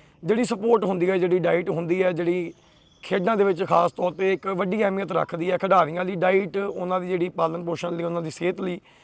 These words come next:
ਬੜੀਆਂ ਜ਼ਰੂਰੀ ਚੀਜ਼ਾਂ ਉਹਨਾਂ ਨੂੰ ਨਹੀਂ ਮਿਲ ਪਾਉਂਦੀਆਂ। ਜ਼ਰੂਰ ਜਿਹੜੀਆਂ ਸਰਕਾਰਾਂ ਦਾਅਵੇ ਤਾਂ ਕਰਦੀਆਂ ਨੇ ਕਿ ਖਿਡਾਰੀਆਂ ਲਈ ਬਹੁਤ ਵੱਡੇ ਉਪਰਾਲੇ ਕੀਤੇ ਜਾਂਦੇ ਨੇ, ਲੇਕਿਨ ਕਿਤੇ ਨਾ ਕਿਤੇ ਜਿਹੜੇ ਦਾਅਵੇ ਨੇ ਖੋਖਲੇ ਨਜ਼ਰ ਆਉਂਦੇ ਨੇ ਜਦੋਂ ਅਸੀਂ ਪਿੰਡਾਂ ਦੇ ਵਿੱਚ ਪਹੁੰਚਦੇ ਹਾਂ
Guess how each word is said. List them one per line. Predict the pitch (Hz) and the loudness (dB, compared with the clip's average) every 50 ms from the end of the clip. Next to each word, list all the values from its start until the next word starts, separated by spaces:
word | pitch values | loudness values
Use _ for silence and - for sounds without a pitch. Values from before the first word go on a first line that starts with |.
| - - - - - | -20 -20 -20 -8 -4
ਬੜੀਆਂ | 165 214 226 247 269 247 | -2 0 4 6 4 4
ਜ਼ਰੂਰੀ | 202 220 220 214 240 202 | 4 4 2 0 0 0
ਚੀਜ਼ਾਂ | 226 202 190 240 | 2 4 4 4
ਉਹਨਾਂ | 247 247 | 4 4
ਨੂੰ | 247 240 | 2 2
ਨਹੀਂ | 233 240 240 | 2 2 2
ਮਿਲ | 233 214 196 | 2 2 0
ਪਾਉਂਦੀਆਂ। | 180 160 165 156 143 147 147 131 120 185 180 | 0 -2 -4 -4 -6 -6 -8 -8 -6 -6 -4
ਜ਼ਰੂਰ | 151 175 196 220 262 262 | 0 0 2 2 2 2
ਜਿਹੜੀਆਂ | 190 226 226 233 - | 2 0 0 0 -2
ਸਰਕਾਰਾਂ | - 190 175 175 180 175 170 185 190 | -2 -2 2 4 4 6 6 4 4
ਦਾਅਵੇ | 185 160 165 170 175 214 | 4 4 4 4 4 2
ਤਾਂ | 175 160 | 0 0
ਕਰਦੀਆਂ | 156 180 170 147 151 196 214 214 | 2 2 2 2 0 -2 -2 -2
ਨੇ | 202 208 214 - _ _ _ _ _ _ _ | -2 -4 -6 -10 _ _ _ _ _ _ _
ਕਿ | - 180 | -8 -2
ਖਿਡਾਰੀਆਂ | 180 202 190 208 190 180 165 170 180 | 0 4 6 6 6 6 4 0 0
ਲਈ | 185 185 | 0 0
ਬਹੁਤ | 165 175 190 208 208 | 2 2 2 2 2
ਵੱਡੇ | 190 185 151 170 | 0 0 0 -2
ਉਪਰਾਲੇ | - 185 185 185 185 190 | 0 0 0 2 2 0
ਕੀਤੇ | 185 160 - 170 190 | -2 -4 -4 0 2
ਜਾਂਦੇ | 190 196 196 202 | 2 2 2 2
ਨੇ, | 240 269 | 0 0
ਲੇਕਿਨ | 247 220 214 170 214 208 190 | 0 0 -2 -2 -4 -4 -4
ਕਿਤੇ | 196 180 | -2 -2
ਨਾ | 202 208 | -2 -2
ਕਿਤੇ | 202 185 175 151 202 190 | -2 -2 0 0 0 0
ਜਿਹੜੇ | 170 185 - | 0 0 0
ਦਾਅਵੇ | 156 160 180 208 196 226 202 | 2 4 4 4 4 0 -2
ਨੇ | 170 143 - _ _ _ _ _ _ _ _ _ | -2 -6 -10 _ _ _ _ _ _ _ _ _
ਖੋਖਲੇ | - 196 202 196 - 208 214 | 2 4 4 4 4 4 2
ਨਜ਼ਰ | 214 214 196 196 | 2 2 2 2
ਆਉਂਦੇ | 196 180 180 185 | 2 2 2 0
ਨੇ | 214 233 | 0 0
ਜਦੋਂ | 208 208 190 196 | 2 2 2 0
ਅਸੀਂ | - 185 196 | 0 -2 -4
ਪਿੰਡਾਂ | 180 175 170 170 175 175 | -4 -2 0 2 2 2
ਦੇ | 180 | 2
ਵਿੱਚ | 175 156 151 | 0 -4 -2
ਪਹੁੰਚਦੇ | 160 170 185 185 208 170 180 180 | -2 -2 -2 -2 -2 -2 -2 0
ਹਾਂ | 170 165 | -2 -2